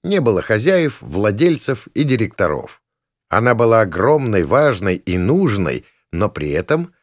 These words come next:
каждый из посетителей был тут лишь гостем,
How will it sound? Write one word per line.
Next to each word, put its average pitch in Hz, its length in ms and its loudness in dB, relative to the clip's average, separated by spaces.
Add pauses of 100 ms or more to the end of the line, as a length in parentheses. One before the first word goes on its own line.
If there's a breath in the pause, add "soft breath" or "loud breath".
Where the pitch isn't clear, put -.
(200)
каждый 131 400 0
из 117 100 -12
посетителей 113 800 -4
был 120 180 -2
тут 170 340 -2
лишь 143 220 -2
гостем, - 720 -2